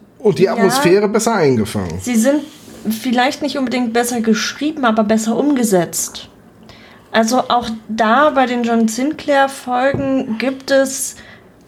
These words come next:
Speaker 2: ich sag jetzt mal, Flirt-Dialoge, die sehr plump sind. Aber sie sind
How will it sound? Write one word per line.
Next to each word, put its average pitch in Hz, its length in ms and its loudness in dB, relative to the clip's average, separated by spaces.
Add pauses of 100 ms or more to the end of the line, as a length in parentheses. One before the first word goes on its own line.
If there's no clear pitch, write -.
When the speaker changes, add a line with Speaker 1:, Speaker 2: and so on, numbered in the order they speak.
(160)
Speaker 2:
ich 208 140 -8
sag 233 180 0
jetzt 226 240 -4
mal, 220 360 4
Flirt-Dialoge, 240 1500 2
die 220 220 4
sehr 214 220 2
plump 226 580 0
sind. 156 600 -6 (340)
Aber 226 280 2
sie 233 160 0
sind 262 560 -2